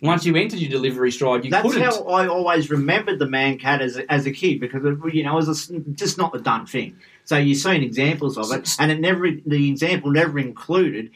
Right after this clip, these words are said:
Speaker 2: him coming through and actually trying to bowl the ball. You got short of the, of
Speaker 1: So,
Speaker 2: the
Speaker 1: so
Speaker 2: stumps
Speaker 1: the spirit
Speaker 2: and
Speaker 1: of the rule is to catch people leaving as you're running in. It's
Speaker 2: Yeah.
Speaker 1: not to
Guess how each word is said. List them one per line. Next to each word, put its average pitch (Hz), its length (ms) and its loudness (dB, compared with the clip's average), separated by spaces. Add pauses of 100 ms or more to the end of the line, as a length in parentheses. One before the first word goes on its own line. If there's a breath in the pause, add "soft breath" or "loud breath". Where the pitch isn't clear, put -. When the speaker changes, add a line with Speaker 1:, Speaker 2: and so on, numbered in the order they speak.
(140 soft breath)
Speaker 2:
him 151 400 0
coming 139 320 -2
through 151 240 0
and 127 140 -2
actually 143 340 -2
trying 143 260 2
to 120 60 -2
bowl 117 240 0
the 113 60 -4
ball. 156 260 2
You 127 180 -4
got 156 260 -2
short 165 560 -2 (300)
of 160 260 0
the, 135 280 -6
of 147 180 -2
Speaker 1:
So, 135 180 0
Speaker 2:
the 120 60 -6
Speaker 1:
so 214 140 2
Speaker 2:
stumps 196 300 2
Speaker 1:
the 202 40 0
spirit 254 460 0
Speaker 2:
and 214 80 4
Speaker 1:
of 180 60 -4
the 175 100 4
rule 151 400 4
is 143 120 0
to 156 60 0
catch - 320 -2
people 143 380 0
leaving 127 480 2
as 156 180 2
you're 139 120 -2
running 123 280 2
in. 120 200 0
It's 151 200 0
Speaker 2:
Yeah. 180 60 2
Speaker 1:
not 185 220 2
to 151 260 0